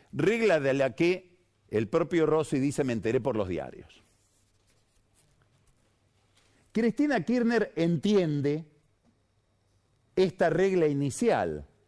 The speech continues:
En el oficialismo hay que abroquelar fuerzas, aunque no nos gusten nuestros socios. La relación de ella con Perotti no es la mejor. Sin embargo, apoya a Perotti como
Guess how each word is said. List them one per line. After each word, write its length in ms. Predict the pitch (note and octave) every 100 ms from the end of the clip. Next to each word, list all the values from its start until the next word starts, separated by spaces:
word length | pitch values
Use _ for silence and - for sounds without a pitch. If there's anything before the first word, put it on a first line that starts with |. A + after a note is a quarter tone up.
| _ _ -
En 220 | D#3+ G#3
el 120 | A3
oficialismo 840 | F#3 - D#3 D#3 D3+ F#3 G3+ E3 D3+
hay 140 | F#3+
que 160 | D3+ D#3
abroquelar 640 | C3+ C3+ G#2+ C3+ E3+ F3+
fuerzas, 560 | - F#3+ G3+ F#3 E3 - -
aunque 420 | D3+ D#3 C3+ D#3+
no 140 | G#3
nos 180 | A3+ E3+
gusten 520 | D#3 G3 C#3 F#3 F3
nuestros 400 | D3 C3+ - D3+
socios. 560 | - G#3 A#2 F#2+ D#2+ - - - -
La 160 | C#3+ D#3
relación 580 | D#3+ D#3+ C#3+ G#3+ G#3 F#3
de 80 |
ella 240 | G3 E3 C3
con 200 | C3+ B2
Perotti 420 | D3 G3 G#3 D3+
no 120 | D#3
es 120 | F#3+
la 160 | C#3 G#2+
mejor. 500 | G#2 - E2+ C#2 - _ _ _ - _
Sin 220 | - A3 A3+
embargo, 680 | A3+ A3 F3+ F3 F#3+ F#3+ _ _ _ _ _ _ _ _ _ -
apoya 540 | D#3+ - G#3 E3 F3
a 80 | C#3
Perotti 440 | C#3 D3 C#3+ D#3+
como 540 | C#3 C#3 C#3 D3+ -